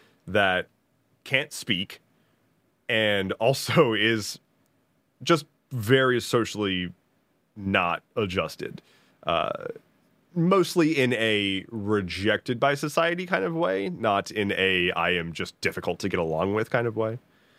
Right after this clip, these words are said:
And it wasn't really until after I had already started, like, making the character and even played a few sessions that I realized that it was essentially just <laughs> a big allegory for feeling outcast and having a, a, like, actual barrier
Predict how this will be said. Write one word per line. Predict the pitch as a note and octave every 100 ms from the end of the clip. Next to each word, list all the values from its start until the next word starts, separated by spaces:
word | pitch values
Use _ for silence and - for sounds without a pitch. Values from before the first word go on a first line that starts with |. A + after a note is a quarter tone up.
| _ _ _ _ _ -
And | B2 B2 A#2+
it | D#3
wasn't | G#3+ C4 A3
really | F#3 D#3
until | C3+ D3+ C3+
after | G#2+ A2+ - C3
I | G#2+
had | A2
already | G2 G#2+ A2
started, | A2 A#2 G#2 F#2
like, | F2+
making | G2 G2 G2+ G#2+
the | F#2+
character | F#2+ D3 B2+ C3+
and | A#2
even | G#2+ G2
played | F#2 G#2+
a | F#2+
few | G#2
sessions | F#2 F#2+ F#2 G#2 F2+
that | F#2+
I |
realized | F#2+ F3 C3 G2 F2
that | G2
it |
was | F#2+
essentially | G#2 G#3+ G3+ C3+
just | G#2 - - - - - - _
<laughs> | _ _ _ - - E3+
a | A#2
big | A2+ F3 D#3
allegory | B2 C3 B2 G#2 G#2+ G2
for | G#2
feeling | - A#2 G2+
outcast | F#2+ G#2 - F#2+ F2 E2+ -
and | G2+ F#2+ F2+ F2 - - _ _
having | G#2+ G#2+ G2+ G2+
a, | G2 G2 F#2 F2+
a, | F#2 F2+ E2+ E2+ -
like, | F#2
actual | G#2 G2+ - G#2+
barrier | E2+ G#2 G2+ G2+ F#2+ F2 E2